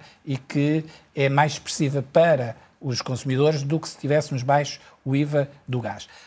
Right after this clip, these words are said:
Relativamente ao iva da eletricidade, permita-me apenas um complemento, eh, Rosário, Rosário, que, ahm, a medida de descida do iva da eletricidade que tomámos em dois mil e vinte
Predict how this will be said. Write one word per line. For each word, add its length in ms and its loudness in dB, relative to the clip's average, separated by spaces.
Relativamente 720 0
ao 80 2
iva 160 2
da 120 2
eletricidade, 680 -2
permita-me 400 -2
apenas 340 -2
um 100 -4
complemento, 800 -4
eh, 160 2
Rosário, 420 0
Rosário, 380 2
que, 260 0
ahm, 500 2
a 80 2
medida 560 0
de 100 -4
descida 460 -2
do 180 -2
iva 400 -2
da 140 4
eletricidade 800 0
que 80 -14
tomámos 460 2
em 100 0
dois 160 0
mil 220 -2
e 40 -4
vinte 380 -6